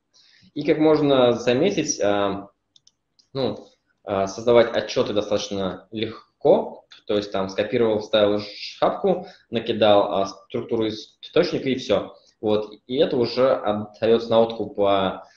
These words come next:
не системным, а больше бизнесовым аналитикам, а, которые вот именно работают с отчётами, с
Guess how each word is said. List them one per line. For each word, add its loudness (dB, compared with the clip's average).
не 4
системным, 0
а 4
больше 2
бизнесовым 0
аналитикам, 0
а, -2
которые 0
вот -4
именно 2
работают 2
с -14
отчётами, 0
с -4